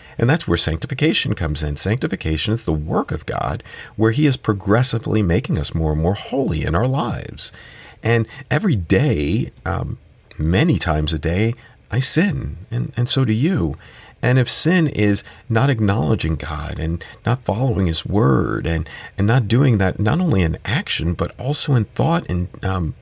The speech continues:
passion and deed, um, there is something deep within us that doesn't reflect the glory of God multiple times a day. And when we're made aware of that, we should, once again, claim the victory of the cross,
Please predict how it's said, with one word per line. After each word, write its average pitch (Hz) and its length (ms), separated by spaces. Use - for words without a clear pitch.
passion 165 540
and 80 180
deed, 110 480
um, 107 180
there 156 180
is 104 80
something 101 480
deep 131 340
within 104 340
us - 360
that 104 300
doesn't 135 340
reflect 92 460
the 120 80
glory 78 320
of 107 100
God 71 320
multiple 156 520
times 67 320
a 62 80
day. - 300
And 117 200
when 160 200
we're 202 160
made 98 240
aware 64 320
of - 160
that, - 260
we 80 220
should, - 340
once - 200
again, 87 360
claim 160 720
the 160 80
victory 101 520
of 107 120
the 123 80
cross, - 600